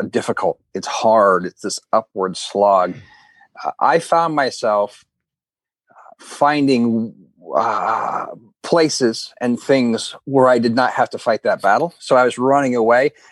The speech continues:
and I was running away to some personal idols. Um, throughout these last two or three months, uh, election coverage and what's going to happen has become a personal idol of mine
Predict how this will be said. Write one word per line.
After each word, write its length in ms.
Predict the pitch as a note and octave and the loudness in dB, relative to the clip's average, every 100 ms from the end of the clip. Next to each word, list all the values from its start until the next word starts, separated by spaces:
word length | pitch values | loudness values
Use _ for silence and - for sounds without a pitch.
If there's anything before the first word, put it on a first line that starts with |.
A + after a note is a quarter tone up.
| _ | _
and 100 | D3 | 2
I 60 | |
was 160 | C#3+ B2+ | 2 2
running 340 | C3+ C#3+ D3 | 2 2 2
away 200 | C3+ B2+ | 0 0
to 80 | B2 | -2
some 160 | - A2 | -6 -14
personal 440 | - B2 - A2 - | -8 -8 -6 -8 -4
idols. 460 | G#2+ A2 D3+ - _ _ _ - _ _ - | -4 -2 -4 -8 _ _ _ -20 _ _ -16
Um, 440 | A2 G2+ - - _ - | -12 -12 -14 -20 _ -20
throughout 720 | - E3+ D#3+ C#3+ D3+ C3 C3+ | -2 4 6 6 2 0 -8
these 300 | C3+ B2 A#2 | -8 -8 -6
last 680 | A#2 C3 C#3 C3+ - - - | 0 0 0 -4 -8 -18 -20
two 260 | - D#3+ | -6 -4
or 100 | C#3+ | -4
three 280 | - - B2+ | -8 -8 -6
months, 680 | B2 B2 A#2+ B2+ D3 - - _ _ _ _ - | -4 0 2 0 -4 -16 -20 _ _ _ _ -16
uh, 180 | E2+ D2 | -14 -6
election 760 | - D3 C#3 D3+ - - D3+ D3 | 2 4 6 4 0 -2 0 0
coverage 560 | - C#3+ C3 C3+ C#3 A#2 | 0 0 2 0 -2 -4
and 180 | A2+ | -12
what's 400 | G2+ C3 F#3+ - | -8 -2 0 0
going 240 | - D3+ C#3 | -2 0 2
to 40 | B2+ | 2
happen 500 | - B2 - D3 D3 _ _ _ | 2 -2 -4 -6 -8 _ _ _
has 240 | _ C#3+ C3 | _ -2 0
become 560 | C3+ - C#3+ C3 B2+ C3 | -4 -2 0 2 2 0
a 160 | A#2 | -2
personal 440 | A2+ - C3+ - B2 | -2 -2 -2 0 2
idol 300 | B2 A#2 A#2 | 2 4 4
of 220 | G#2+ A#2 | 2 0
mine 440 | A#2 A2 A2+ A#2 | 0 2 2 0